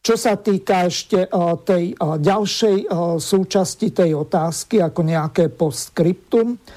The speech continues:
tá petícia za vystúpenie z E U a z nato, to bolo asi jasné každému, že sa bolo treba legálne dostať na oči medzi ľudí,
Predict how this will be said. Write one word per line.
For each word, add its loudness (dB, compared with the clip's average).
tá 2
petícia 0
za 0
vystúpenie 0
z -4
E 4
U 2
a -4
z -6
nato, 0
to 4
bolo 0
asi 0
jasné 0
každému, 2
že 0
sa 0
bolo 0
treba -2
legálne 0
dostať -4
na 2
oči -2
medzi 0
ľudí, 0